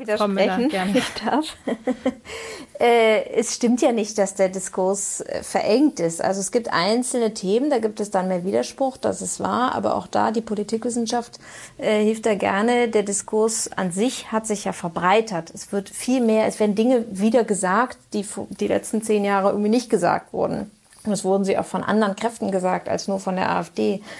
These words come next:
Speaker 2: Gerade in den letzten Monaten nimmt man ja doch, äh, eine, äh, ziemlich starke Diskursverschiebung in Deutschland wahr, ähm, äh, wo auch gerade die C D U immer weiter, ähm, sich, äh, des Kulturkampfes bedient und Ähnlichem.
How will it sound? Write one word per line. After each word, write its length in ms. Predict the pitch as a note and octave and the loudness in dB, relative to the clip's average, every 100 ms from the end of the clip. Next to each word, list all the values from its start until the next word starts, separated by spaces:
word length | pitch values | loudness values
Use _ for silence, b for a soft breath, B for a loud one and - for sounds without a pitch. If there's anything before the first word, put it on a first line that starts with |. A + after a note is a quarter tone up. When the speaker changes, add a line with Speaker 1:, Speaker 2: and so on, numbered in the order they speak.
| B B | B B
Speaker 2:
Gerade 320 | - F#3 F#3+ | 0 0 2
in 80 | F#3+ | 0
den 100 | F3+ | 0
letzten 300 | F#3+ - G3+ | -2 -2 -2
Monaten 500 | G3 G3 G3 F#3 F#3 B B B | 0 0 0 -4 -6 B B B
nimmt 200 | F#3+ F#3+ | -4 0
man 160 | G3 F#3 | 0 2
ja 120 | F3+ | 2
doch, 380 | G3+ G3+ - - | 2 0 -6 -2
äh, 40 | |
eine, 680 | F#3+ - F#3+ F#3+ G3+ - - | 0 0 0 0 0 -2 0
äh, 360 | G3 G3 - - | 0 0 0 -2
ziemlich 340 | G#3 G3 - | -4 -2 -2
starke 320 | G#3 A#3+ B3+ | 2 2 0
Diskursverschiebung 800 | B3 - - F3+ G3+ - F#3 F#3 | -4 -4 -6 -4 -4 -4 -4 -2
in 80 | F#3 | 0
Deutschland 460 | F#3+ F#3 G3 G3 G3 | 0 0 -2 -4 -2
wahr, 420 | F3+ G#3 A#3+ - | 0 2 0 0
ähm, 460 | G#3 G3+ G3+ G3+ - | -2 -2 -2 -4 -4
äh, 220 | G3 F#3+ | -4 -4
wo 180 | G3 - | -4 -2
auch 300 | F#3+ - - | -4 -6 -4
gerade 240 | F#3+ F3+ | -2 0
die 160 | F#3+ G3 | -2 0
C 120 | F#3+ | -2
D 120 | G3+ | 0
U 240 | A#3 A#3+ A#3+ B B B | 2 0 -2 B B B
immer 300 | G#3 F#3+ F#3 | 0 2 2
weiter, 560 | F3+ F#3+ G3 F#3 F#3 - | 2 2 2 2 2 0
ähm, 300 | F#3+ F#3 F3+ | 0 0 -2
sich, 400 | F#3 - - F#3+ | -2 -4 -6 -2
äh, 260 | F#3+ F#3+ | 0 0
des 180 | F#3 - | -2 -4
Kulturkampfes 640 | G3+ G3 G3 G3 F#3 F3 | -4 -2 -2 0 -2 -4
bedient 380 | - F#3 F#3+ F#3 | -2 -2 0 -2
und 100 | F3 | -2
Ähnlichem. 640 | G#3 A#3+ A3 - E3+ E3 | 2 4 4 2 -2 -8